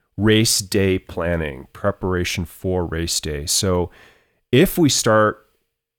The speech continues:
I'm, I'm just saying, let's start a week out, and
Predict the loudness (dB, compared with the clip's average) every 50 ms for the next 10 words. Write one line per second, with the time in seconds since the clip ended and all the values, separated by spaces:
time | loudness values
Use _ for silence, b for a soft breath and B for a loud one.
0 | _ _ _ _ _ _ -8 -8 -6 -2 -2 -2 -2 -2 _ _ _ _ _ -2
1 | -2 0 0 0 0 0 -2 -4 -6 _ _ _ _ _ _ -4 -2 0 2 4
2 | 4 4 2 2 0 0 0 2 4 4 4 4 2 4 4 2 2 4 2 0
3 | 0 -2 -8 _ _ _ _ _ _ _ _ 0 2 2 2 2 2 0 0 -2
4 | -6 -8 -14 -16